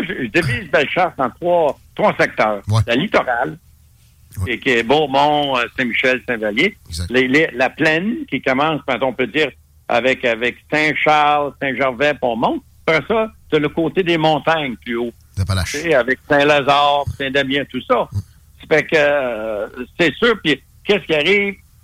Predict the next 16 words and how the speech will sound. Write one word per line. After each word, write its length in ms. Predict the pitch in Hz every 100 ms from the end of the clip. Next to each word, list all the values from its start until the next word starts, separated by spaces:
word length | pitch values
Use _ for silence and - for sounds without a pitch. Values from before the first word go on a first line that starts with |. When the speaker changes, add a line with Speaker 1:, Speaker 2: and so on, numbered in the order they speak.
| - -
Speaker 1:
Il 100 | -
y 40 | 131
a 40 |
beaucoup 360 | 123 139 - 202
de 60 |
gens, 500 | 131 - 165 175 180 147 -
peut-être, 380 | 123 - 160 165 _ -
qui 60 |
ont 140 | 131 110
venu 160 | 123
au 100 | 165
monde, 320 | 143 175 185 160
là, 220 | 156 208
ils 80 | 160
ont 120 | 95 -
quitté 540 | - 208 208 202 151